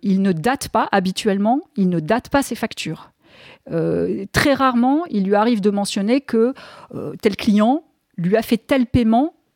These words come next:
à tel moment. Voilà. Ce qui est systématiquement daté, bien entendu, en revanche, ce sont ses quittances de loyer. Et c'est ça qui nous permet de dater beaucoup de, beaucoup de feuillets, en fait, hein.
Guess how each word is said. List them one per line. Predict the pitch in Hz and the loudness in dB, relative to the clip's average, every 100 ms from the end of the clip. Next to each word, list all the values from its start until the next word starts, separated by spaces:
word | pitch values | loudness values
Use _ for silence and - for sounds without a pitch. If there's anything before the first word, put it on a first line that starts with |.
| _ | _
à | 185 | -2
tel | 214 226 | 0 2
moment. | 214 208 147 - _ _ | 2 2 -2 -8 _ _
Voilà. | - - - - - | -12 -12 -14 -20 -14
Ce | - 226 | -2 -2
qui | - 254 | 0 0
est | |
systématiquement | - 294 - 240 220 214 190 | 0 -2 0 0 2 0 2
daté, | 185 220 | 2 2
bien | 180 165 | 2 2
entendu, | 160 170 226 | 2 2 2
en | 240 | 2
revanche, | 196 254 | 2 0
ce | - | -2
sont | 208 226 | -2 -2
ses | 165 | -4
quittances | - 214 247 | -6 0 0
de | 202 | 2
loyer. | 202 190 156 160 _ _ - | 2 2 0 -4 _ _ -14
Et | - | -8
c'est | 143 | -2
ça | 220 | -2
qui | - | 0
nous | 185 | -4
permet | 165 151 196 | -2 0 0
de | 196 175 180 | 0 2 2
dater | 160 156 220 | 0 -2 0
beaucoup | 180 170 202 | 0 0 0
de, | 170 151 | 0 0
beaucoup | 170 165 | -2 -4
de | 180 | 0
feuillets, | 214 175 | 0 0
en | 147 | -2
fait, | - | -6
hein. | - | -12